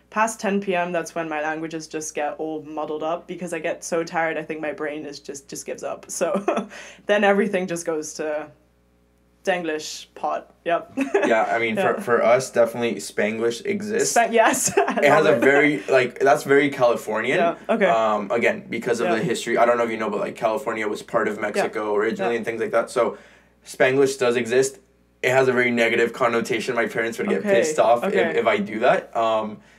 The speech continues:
Speaker 2: and I, I'm kind of annoyed at it as well, but my friends do it a lot.
Speaker 1: Yeah.
Speaker 2: So,
Speaker 1: Yeah, it's,
Speaker 2: uh,
Speaker 1: it's nice. You could just, like, pick and <laughs> choose from different languages. I think it's fun.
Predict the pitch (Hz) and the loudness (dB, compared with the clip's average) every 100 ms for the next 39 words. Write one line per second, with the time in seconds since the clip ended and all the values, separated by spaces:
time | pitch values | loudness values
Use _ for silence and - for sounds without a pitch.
0 | _ _ _ 117 117 127 131 127 120 - | _ _ _ 0 4 6 6 6 0 -2
1 | 131 135 135 131 127 117 117 117 120 117 | -2 0 0 2 2 2 2 2 2 -2
2 | 107 110 120 101 110 104 - 104 - 113 | -2 -2 0 0 -4 -4 -4 -4 -6 -4
3 | 107 101 104 107 107 101 82 - - - | -2 -2 -2 0 2 2 0 -8 -14 -2
4 | 180 226 220 240 - - _ 233 233 208 | 2 2 2 -2 -4 -8 _ -12 -6 0
5 | 202 269 269 254 214 247 226 254 208 202 | 4 4 2 -2 -6 -4 -4 -2 -2 -2
6 | 240 254 254 - 277 277 - 254 226 226 | -4 -2 -2 -2 0 0 0 0 0 0
7 | 214 190 202 214 226 190 220 254 202 202 | 0 0 -2 -4 -4 -2 -2 0 -4 -4
8 | 170 175 196 | -4 -4 -8